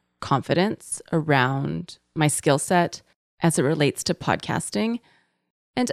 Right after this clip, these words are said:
I know you're listening to some podcasts that are longer, that have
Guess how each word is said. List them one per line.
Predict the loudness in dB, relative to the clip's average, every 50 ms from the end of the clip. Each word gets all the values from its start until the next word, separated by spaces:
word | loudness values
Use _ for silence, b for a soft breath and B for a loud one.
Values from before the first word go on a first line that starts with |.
| 2
I | 4 4 4
know | 4 4 6
you're | 6 6 6 6
listening | 4 4 2 0 0
to | 0 0
some | 0 0 0
podcasts | 2 0 0 0 0 -2 -2 -2 -2 -2 -2
that | -2 0 0
are | 0 2
longer, | 4 4 4 4 4 4 4 4 4 4
that | 4 2 0 0
have | 0 0 2 2 2 2 0 -2 -6 _ _